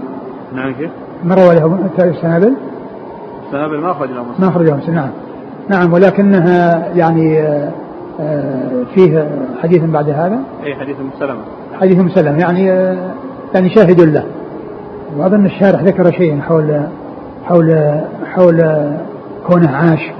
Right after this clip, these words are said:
Speaker 2: كونه عاش، ذكر الشارح عن كلام حول هذا.
Speaker 1: قال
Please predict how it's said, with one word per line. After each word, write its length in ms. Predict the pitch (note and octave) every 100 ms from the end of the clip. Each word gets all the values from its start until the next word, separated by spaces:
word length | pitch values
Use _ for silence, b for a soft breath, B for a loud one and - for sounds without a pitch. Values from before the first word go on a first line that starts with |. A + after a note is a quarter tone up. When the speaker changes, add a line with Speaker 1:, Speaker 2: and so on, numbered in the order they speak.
| - - - - - - - - - -
Speaker 2:
كونه 240 | E3+ E3
عاش، 360 | C#3 D#3+ D3 - - - - - D#3
ذكر 220 | E3 E3
الشارح 420 | - F3 C#3+ -
عن 100 | C#3 D#3+
كلام 220 | D3 C3 D#3
حول 100 | C3+
هذا. 140 | A#2+ - - - - - - - - - - - - - - - - G#2 - - - - - - - - - - -
Speaker 1:
قال 260 | D3 D#3